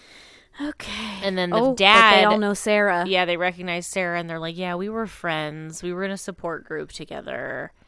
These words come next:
Speaker 2: Um, Steven was taken a year after Charlie." And the dad goes, "You know she's crazy."
Speaker 1: The, the mom's like,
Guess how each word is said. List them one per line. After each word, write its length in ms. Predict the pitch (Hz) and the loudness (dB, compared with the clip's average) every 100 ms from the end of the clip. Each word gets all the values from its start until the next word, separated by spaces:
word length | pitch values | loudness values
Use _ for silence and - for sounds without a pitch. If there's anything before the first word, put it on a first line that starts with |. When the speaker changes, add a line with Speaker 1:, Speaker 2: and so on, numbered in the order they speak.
| _ _ _ _ | _ _ _ _
Speaker 2:
Um, 420 | 165 160 156 151 156 | -8 -6 -6 -8 -12
Steven 320 | - 175 170 | -12 -10 -10
was 140 | 165 | -10
taken 240 | 180 175 160 | -10 -10 -10
a 40 | |
year 220 | 156 156 | -8 -6
after 300 | 156 160 160 | -6 -6 -12
Charlie." 500 | - 156 156 120 - | -10 -8 -6 -6 -2
And 120 | 233 226 | 0 0
the 60 | |
dad 220 | 196 190 | 0 -2
goes, 200 | 170 165 | -2 -4
"You 100 | 180 | -2
know 140 | 202 220 | 0 0
she's 220 | - - | 0 -8
crazy." 600 | - 156 127 107 - - _ _ _ _ _ _ _ _ _ _ _ | -10 -10 -10 -12 -16 -16 _ _ _ _ _ _ _ _ _ _ _
Speaker 1:
The, 280 | 220 220 220 - | -10 -8 -8 -12
the 200 | 180 190 | -6 -2
mom's 320 | 185 180 180 | 0 -2 -4
like, 260 | 165 - | -6 -8